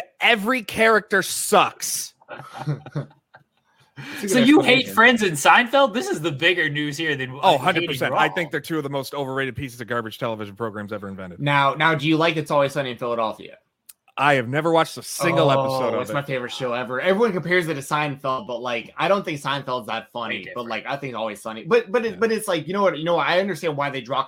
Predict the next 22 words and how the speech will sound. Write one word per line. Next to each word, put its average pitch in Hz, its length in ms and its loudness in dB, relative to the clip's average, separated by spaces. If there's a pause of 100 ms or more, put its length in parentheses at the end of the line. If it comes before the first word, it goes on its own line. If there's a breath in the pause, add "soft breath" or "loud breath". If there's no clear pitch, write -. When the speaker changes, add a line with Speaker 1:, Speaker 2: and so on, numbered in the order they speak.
Speaker 3:
Yeah. 147 160 -2
Speaker 2:
comparisons 110 340 -8
between 101 280 -20
the 92 80 -20
shows. 90 500 -14
But 87 200 -14 (100)
Speaker 1:
Yeah, 101 240 -10
I, 147 240 2
uh, 139 440 4
Speaker 2:
Um, - 120 -18 (100)
Speaker 1:
I, 156 160 2
I, 147 180 2
I'm 147 240 -4
rare 165 340 2
into 151 200 -4
television 151 540 -4
shows 156 400 -4
like 156 160 -6
that. 170 280 0 (100)
I 139 180 0
stick - 340 -10
with 147 140 -16